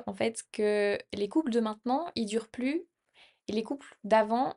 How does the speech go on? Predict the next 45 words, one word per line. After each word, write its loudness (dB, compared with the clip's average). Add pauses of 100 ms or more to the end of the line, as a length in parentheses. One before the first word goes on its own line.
ils -4
duraient 2
pendant -4
super -2
longtemps ? -6 (1000)
Je -8
sais 4
qu'il 4
va 8
y 8
avoir 6
certains -4
éléments 0
qui -4
vont 0
revenir. 6
En 2
tout -8
cas, 8
moi, 4
j'ai 2
déjà 6
posé 0
plusieurs -4
fois 6
la 6
question -6
à -4
mon -4
entourage 2
et -2
c'est -8
souvent 0
la, 6 (500)
la 8
même 2
chose -4
qui -4
revient. -2
Mais 0
en 2
fait, 0 (480)
il -4
suffit -4
déjà, 4